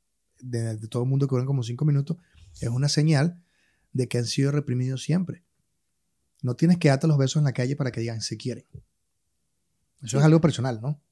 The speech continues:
Speaker 2: Se supone.
Speaker 1: Pero el chileno ha estado tan reprimido por años que para él es importante hacer eso en la calle.
Speaker 2: Claro, pero yo no tengo por qué venir a,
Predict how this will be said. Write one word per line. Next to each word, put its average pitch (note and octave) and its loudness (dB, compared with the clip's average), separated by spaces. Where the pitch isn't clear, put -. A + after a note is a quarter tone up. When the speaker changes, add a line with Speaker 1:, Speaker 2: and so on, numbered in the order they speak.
Speaker 2:
Se - -2
supone. C3+ -8
Speaker 1:
Pero B2+ 0
el C#3 -4
chileno A2+ -6
ha G#2+ -10
estado G#2+ -12
tan A2 -10
reprimido B2 -4
por A#2+ -4
años B2 -6
que A#2+ -4
para A2+ -4
él A#2 -4
es B2+ -4
importante C#3 -4
hacer A2 -12
eso A2+ -14
en A2 -14
la G#2+ -16
calle. A2+ -18
Speaker 2:
Claro, D#4 4
pero A3+ 6
yo A3+ 4
no B3+ 0
tengo D4 0
por G3+ 2
qué C4 2
venir B3 4
a, A3+ 2